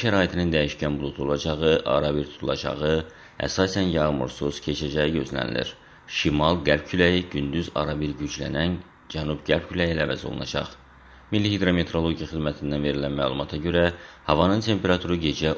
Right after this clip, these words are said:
on üç on beş dərəcə isti, gündüz on səkkiz iyirmi iki dərəcə isti, Bakıda gecə on üç on beş dərəcə isti, gündüz iyirmi iyirmi iki dərəcə isti olacaq. Atmosfer təzyiqi normadan yüksək yeddi yüz yetmiş iki millimetr civə sütunundan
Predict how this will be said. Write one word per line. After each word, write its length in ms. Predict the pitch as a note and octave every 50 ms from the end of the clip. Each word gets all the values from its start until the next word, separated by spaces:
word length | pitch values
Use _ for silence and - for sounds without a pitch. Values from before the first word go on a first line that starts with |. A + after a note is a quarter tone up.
| -
on 220 | - C2+ C2+ C#2+ D2
üç 80 | - -
on 140 | D2+ C#2 C2+
beş 140 | C#2 C#2 -
dərəcə 320 | - D2+ D2 C#2+ C#2 D#2
isti, 300 | D2 - - - - D2+ D#2 D#2+ D#2+ - - - - - - -
gündüz 400 | - C#2+ C#2+ C#2 C#2 E2 F#2 F2+ F#3 -
on 160 | - D#2 D#2
səkkiz 540 | D2 - D2 C#2+ - - - E2+ E2+ E2 -
iyirmi 240 | - C#2+ D2 D2 C2 C2
iki 100 | - D#2
dərəcə 320 | C#2+ D2 C#2+ D2 D2 D2+ D#2
isti, 300 | D2+ - - - E2+ E2 D#2+ D#2+ - - - - - -
Bakıda 320 | - D2 - - F2+ A2+ B2 A2
gecə 320 | A2 G2 - - F#2+ F#2 - - C#2+
on 180 | D2 C#2+ D2 D#2+
üç 80 | - - D2+
on 100 | C#2+ C#2+
beş 160 | D2 D#2+ - -
dərəcə 260 | F2+ E2 D#2+ D#2 D#2
isti, 320 | D2 - - - - D2+ D#2 D2+
gündüz 380 | E2 D2 D2 C#2+ D#2 D#2+ D#2 D2+
iyirmi 260 | D2 C#2+ C#2+ D2 D2
iyirmi 220 | D2 C#2+ C#2 C2 C2
iki 160 | - F#2+ F#2+
dərəcə 260 | F#2 E2 D2 D2 D#2
isti 240 | D2+ - - - C#2
olacaq. 400 | A#1+ C2+ - - - - - - - - - - - - - - D2
Atmosfer 400 | D#2 - D2+ D2 - - D2 C#2
təzyiqi 460 | - - C#2+ C#2+ C#2+ - - G#2 G#2+ G2
normadan 480 | F2+ D2+ D2 D2 D2 C#2+ D2 C#2+ C#2+ C#2+
yüksək 400 | C#2+ D2 - - F#2 G2 - - -
yeddi 300 | D2 D2 - - F2+ G2
yüz 100 | F#2+ -
yetmiş 340 | D#2+ D2 - D#2+ D2 - - -
iki 180 | - F2 F2
millimetr 560 | D#2+ C#2 C#2+ C#2+ D2 D2 D2+ D#2+ D#2+ - E2 D2
civə 240 | D2 D2 D2 D#2+
sütunundan 560 | E2+ - - - G2 F#2+ F#2+ F#2+ F2+ F2+ F2+